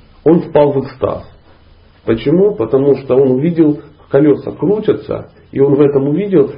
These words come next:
как крутятся гопи в танце, э, с Кришной вокруг него. Понимаете, вот его. Его еле как бы это самое, привели в чувство. То есть, э, это не то, что он сидел, медитировал. На что же похожи эти колёса?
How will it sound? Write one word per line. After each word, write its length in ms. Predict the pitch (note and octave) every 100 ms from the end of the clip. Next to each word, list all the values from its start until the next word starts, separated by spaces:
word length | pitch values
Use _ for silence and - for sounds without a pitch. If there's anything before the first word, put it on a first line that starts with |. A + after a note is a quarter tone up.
| -
как 200 | - A#2+
крутятся 440 | - E3 - - B2+
гопи 460 | B2+ D#3+ F3 A#2+
в 200 | A2 -
танце, 580 | - D3 C#3+ - B2 A2+ - - _
э, 400 | - A2+ G#2+ G#2+ A2 - _ _
с 60 | -
Кришной 580 | - C3 A2+ - G2+ - -
вокруг 380 | A2+ A#2 G#2+
него. 380 | A#2 A2+ F#2+ - - - - _ _
Понимаете, 400 | - D#3 E3+ -
вот 240 | - A2+
его. 240 | F2+ - -
Его 280 | D3 D#3+ F3
еле 300 | E3 D#3 D3
как 200 | C#3 C3+
бы 120 | C3+
это 200 | A#2+ B2+
самое, 360 | B2 G#2 G2+ G#2
привели 520 | B2+ D3 - C#3 A2
в 20 |
чувство. 500 | - C3+ - - - - - - -
То 80 |
есть, 220 | D#2+ - A2+
э, 140 | A2 -
это 200 | D3+ D3
не 120 | F3
то, 160 | F3+ D#3
что 140 | C3
он 80 | A#2
сидел, 400 | - B2+ D#3+ D#3
медитировал. 800 | B2+ B2+ C3 A#2+ C3+ B2 A#2 A#2+
На 120 | D3
что 220 | D3 E3+
же 140 | D#3+ D#3+
похожи 680 | D#3 C#3+ D3+ D#3+ C#3+ D3
эти 160 | C3 C3
колёса? 680 | - D3 E3 D#3+ A#2+ -